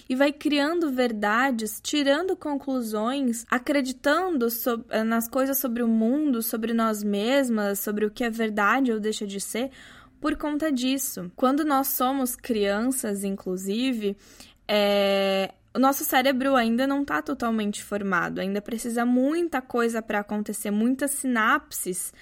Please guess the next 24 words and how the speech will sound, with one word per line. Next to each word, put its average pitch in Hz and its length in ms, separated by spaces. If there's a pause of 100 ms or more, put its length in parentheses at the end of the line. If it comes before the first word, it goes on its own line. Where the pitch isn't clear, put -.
(380)
pra 226 220
acontecer, 226 680
por 208 180
exemplo. 185 640
Então, 247 400
tanto 320 320
fisicamente, 262 1300
o 220 120
nosso 220 320
corpo 254 440
tá 233 140
sendo 233 340
desenvolvido 214 840
ali 220 160
nesses 240 300
primeiros 226 480
anos 233 260
de 208 140
vida, 220 200
o 220 60
que 226 140
é - 20
super 233 380
essencial. 214 1040